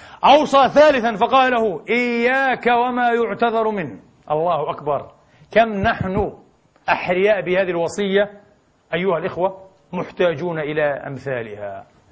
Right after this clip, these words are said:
إياك وما يعتذر منه. قال أحد الصالحين: "لي أربعون سنة، لم يبدر مني ما يحوجني أن أقول لأخي: 'اعذرني، اغفر لي.'"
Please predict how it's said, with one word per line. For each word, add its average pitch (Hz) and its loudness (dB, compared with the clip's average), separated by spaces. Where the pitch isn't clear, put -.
إياك 202 2
وما 196 0
يعتذر 180 0
منه. 127 -8
قال 180 4
أحد 196 -2
الصالحين: 170 -2
"لي 196 2
أربعون 196 0
سنة، 143 -6
لم 254 2
يبدر 277 0
مني 285 -2
ما 262 0
يحوجني 254 -2
أن 214 6
أقول 226 2
لأخي: 277 0
'اعذرني، 180 -2
اغفر 160 -4
لي.'" 139 -10